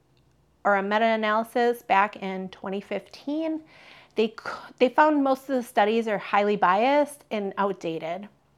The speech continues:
And they couldn't find evidence that once fluoride was taken out of water, if cavity rates went up. We're constantly told by dentists that this happens, but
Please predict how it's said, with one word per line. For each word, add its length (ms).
And 140
they 80
couldn't 280
find 300
evidence 500
that 280
once 220
fluoride 360
was 140
taken 260
out 120
of 100
water, 440
if 220
cavity 520
rates 280
went 140
up. 400
We're 220
constantly 600
told 400
by 140
dentists 440
that 160
this 160
happens, 640
but 220